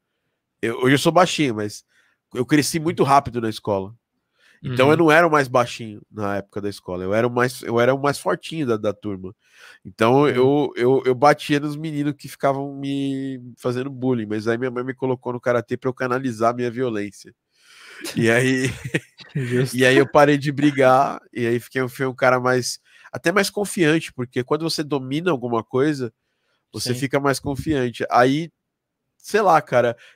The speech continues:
Speaker 1: eu comecei a usar toda a zoeira que faziam como uma válvula de escape pra devolver isso pro mundo, assim, de um outro jeito. Mas eu sempre fui
Speaker 2: Uhum.
Speaker 1: muito da ju-,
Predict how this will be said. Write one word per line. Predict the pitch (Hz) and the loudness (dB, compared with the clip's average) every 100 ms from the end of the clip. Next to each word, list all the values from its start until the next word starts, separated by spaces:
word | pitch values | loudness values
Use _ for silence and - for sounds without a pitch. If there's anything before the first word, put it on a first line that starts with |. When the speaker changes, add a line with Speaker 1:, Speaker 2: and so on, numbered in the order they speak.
| - | -12
Speaker 1:
eu | 131 | -6
comecei | 170 175 - 185 | 0 0 2 4
a | |
usar | 175 127 147 | 2 4 4
toda | 147 160 | 4 -2
a | 175 | -4
zoeira | 160 143 139 | 0 2 2
que | 131 | 2
faziam | - 131 117 131 147 - | 0 -2 -2 -6 -8 -10
como | - 156 160 160 160 | -10 -8 -6 -6 -6
uma | 156 156 156 147 139 - | -4 -2 -2 -2 -4 -2
válvula | 135 139 147 | 4 4 4
de | 143 | 0
escape | - - 135 - 147 | -4 2 4 2 -2
pra | - 151 151 | 0 2 4
devolver | 139 135 147 170 165 143 | 0 -4 -2 -2 -2 -2
isso | 147 - | -4 -6
pro | 156 | -14
mundo, | 156 139 127 113 | -12 -10 -8 -6
assim, | 110 113 | -8 -12
de | 110 113 | -12 -10
um | |
outro | 110 127 117 | -8 -8 -6
jeito. | 113 110 - - _ _ _ _ - _ | -4 -6 -10 -20 _ _ _ _ -20 _
Mas | 117 127 | 0 4
eu | |
sempre | 175 135 | 4 2
fui | 127 | -2
Speaker 2:
Uhum. | |
Speaker 1:
muito | 165 175 180 | -2 -4 2
da | 190 | 2
ju-, | 190 185 | 2 -4